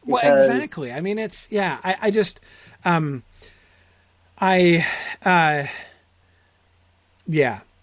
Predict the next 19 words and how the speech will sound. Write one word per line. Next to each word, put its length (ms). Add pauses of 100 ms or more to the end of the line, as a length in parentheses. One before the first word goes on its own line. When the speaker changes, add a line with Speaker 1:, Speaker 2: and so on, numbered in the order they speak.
Speaker 1:
I 100
don't 320
have, 460
um, 380 (540)
I 80
just, 260
I, 100 (260)
I 80
can't 320
see 180
a 60
way 160
to 80
make 240
that 220
compelling, 520
to 120
make 220
a, 160